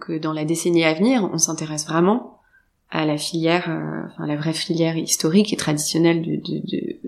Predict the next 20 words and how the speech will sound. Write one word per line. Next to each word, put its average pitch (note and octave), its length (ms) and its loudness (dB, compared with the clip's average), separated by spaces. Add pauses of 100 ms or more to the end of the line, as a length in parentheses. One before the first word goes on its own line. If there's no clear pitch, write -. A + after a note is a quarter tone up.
(120)
de D#3+ 60 -4
l'extraction D3+ 460 -2
du D#3+ 120 0
diamant, D#3+ 380 2
de E3 80 -2
sa D3 180 2
taille, D#3+ 240 2
et D3+ 80 -2
cetera. A3+ 400 -2 (500)
Parce E3+ 160 0
qu'il E3 120 2
faut E3 120 4
pas D#3+ 180 6
oublier D#3+ 360 6
que G3+ 120 -2
derrière D3+ 400 0
cette, D3+ 360 -4
euh, D3+ 340 -6
cette - 240 -4
industrie, E3+ 560 0